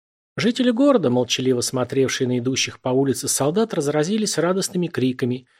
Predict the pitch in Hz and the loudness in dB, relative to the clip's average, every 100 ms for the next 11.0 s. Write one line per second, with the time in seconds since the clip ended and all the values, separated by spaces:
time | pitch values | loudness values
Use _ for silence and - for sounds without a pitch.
0 | _ - 135 123 123 160 208 156 - 123 | _ -2 2 4 4 2 0 0 -2 -8
1 | 113 123 156 165 123 120 - 123 - 135 | -2 2 2 0 -2 -2 -2 -8 -4 -2
2 | 131 127 117 160 196 190 - - 120 117 | 2 0 2 0 0 -2 -4 -4 -2 -2
3 | 131 - 123 113 131 - _ _ _ _ | -2 -4 -6 -8 -12 -14 _ _ _ _
4 | _ _ - 131 131 123 120 120 120 120 | _ _ -6 0 2 4 0 0 -2 -2
5 | 127 120 123 123 120 123 131 127 156 147 | -2 -4 0 0 0 -2 0 2 2 0
6 | 110 - 123 120 131 120 123 127 117 113 | -2 -2 -2 0 0 -2 -2 -2 -2 -4
7 | 117 110 147 147 113 98 120 _ _ _ | -6 -2 -4 -2 -6 -6 -12 _ _ _
8 | _ _ _ _ _ - 151 214 247 247 | _ _ _ _ _ -4 4 4 4 2
9 | 208 - 196 208 - - - 185 185 185 | -2 -2 -2 0 -2 -4 -2 2 4 2
10 | 226 156 127 123 123 127 143 117 120 | 0 -2 -2 -2 -2 -2 -2 -2 -8